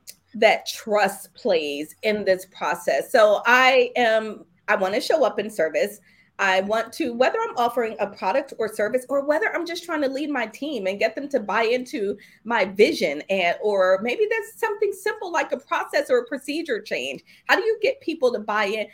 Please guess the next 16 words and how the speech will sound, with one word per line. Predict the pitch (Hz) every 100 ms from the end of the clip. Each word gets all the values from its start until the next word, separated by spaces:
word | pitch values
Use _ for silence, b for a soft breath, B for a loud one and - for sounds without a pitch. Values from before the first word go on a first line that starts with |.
| B
What's | 440 587
the | - 640 285
role | 220 220
that | 220 - -
trust | - - 220 247 - _ _ _
plays | 214 185 156 151 165 - - -
in | 233 208
order | 214 220 220
for | 226
me | 226 214
to | 208 214
be | 202 196
able | 190 190
to | 175 -
effectively | 180 - 185 185 175 160 147
sell? | 165 - 110 - -